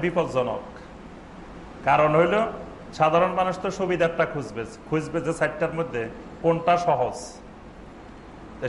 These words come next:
সেটা খোঁজা মানে কি গুমরাহির দিকে চলে যাওয়া। এই জন্য যারা তাকলিদে শখসির পক্ষে তারা বলছেন যে কোনো অবস্থায়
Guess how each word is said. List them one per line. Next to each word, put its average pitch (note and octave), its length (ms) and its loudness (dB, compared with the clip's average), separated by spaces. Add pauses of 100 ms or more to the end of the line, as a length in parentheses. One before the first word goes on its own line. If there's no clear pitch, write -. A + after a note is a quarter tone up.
সেটা D#3 240 4 (100)
খোঁজা F#3 260 2
মানে F3+ 280 0
কি E3 60 0 (100)
গুমরাহির D3+ 460 2
দিকে C#3+ 220 -4
চলে C3+ 220 0
যাওয়া। F2+ 180 -6 (1160)
এই D#3+ 140 4
জন্য F#3+ 180 2 (180)
যারা G3 180 8 (100)
তাকলিদে G#3 520 0
শখসির G#3 420 0
পক্ষে F3 320 0
তারা D#3 240 4
বলছেন F3 320 -4
যে G3 60 -2 (340)
কোনো E3+ 260 4
অবস্থায় F3+ 380 2